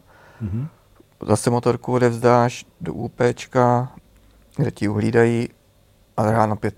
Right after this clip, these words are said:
Speaker 2: před minut před startem druhý den si ji vezmeš a jedeš to na novo.
Speaker 1: A ty, když máš třeba poruchu na té motorce, kterou sám nezvládneš, tak tím pádem končíš v závodě, nebo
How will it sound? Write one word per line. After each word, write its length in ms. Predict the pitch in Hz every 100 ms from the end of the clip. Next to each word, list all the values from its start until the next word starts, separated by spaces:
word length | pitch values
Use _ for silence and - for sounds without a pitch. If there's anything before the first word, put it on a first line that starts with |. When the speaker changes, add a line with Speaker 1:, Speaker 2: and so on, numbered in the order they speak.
| -
Speaker 2:
před 200 | 120 110
minut 200 | 107 107
před 120 | 117
startem 360 | - 110 - 107
druhý 200 | 107 107
den 140 | 104
si 140 | - 104
ji 40 |
vezmeš 440 | 101 123 107 107 -
a 40 |
jedeš 200 | 110 107
to 100 | -
na 100 | 95
novo. 240 | 95 101 104 - _ _ _ _ _ _ _ _ _ _ -
Speaker 1:
A 60 |
ty, 100 | 104
když 200 | 107 110
máš 180 | 131 120
třeba 220 | - 127
poruchu 340 | 120 113 117 120
na 120 | 117
té 120 | 127
motorce, 400 | 117 120 110 120
kterou 240 | - 123
sám 220 | 113 117 120
nezvládneš, 420 | 110 113 117 -
tak 160 | 117
tím 140 | - 113
pádem 240 | 113 120
končíš 340 | 117 107 - 113
v 60 |
závodě, 420 | 107 101 107 120
nebo 280 | 151 123 107